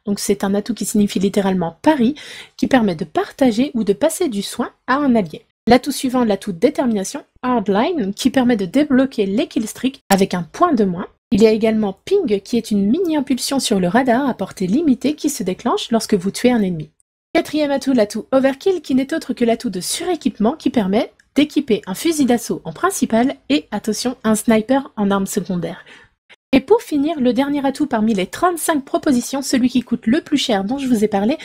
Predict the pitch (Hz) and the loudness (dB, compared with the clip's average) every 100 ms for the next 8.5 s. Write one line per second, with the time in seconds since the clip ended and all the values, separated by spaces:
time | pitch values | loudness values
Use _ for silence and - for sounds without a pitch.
0 | - - 220 202 - 269 - 269 320 - | -16 -2 4 4 2 -6 2 2 2 -4
1 | 226 240 370 466 208 220 233 247 220 208 | -4 -2 -2 -2 0 0 2 0 2 0
2 | 180 - 320 339 202 185 185 170 220 339 | -4 -4 0 0 2 0 0 2 2 2
3 | - - - - 320 294 294 262 - 226 | -4 -20 -6 0 4 2 2 -2 0 0
4 | 196 190 180 294 302 277 262 175 - 359 | 0 0 0 0 2 0 0 -4 0 2
5 | 277 202 233 - - _ - 349 262 - | 2 2 0 -2 -16 _ 2 4 4 -2
6 | 220 233 214 - 294 294 254 220 185 185 | -4 -2 -4 -4 -8 -2 -2 0 -2 -2
7 | 190 190 202 185 247 - 180 - 254 190 | -4 -2 -2 -2 -4 -2 -4 2 2 2
8 | 185 180 190 - | -2 0 0 0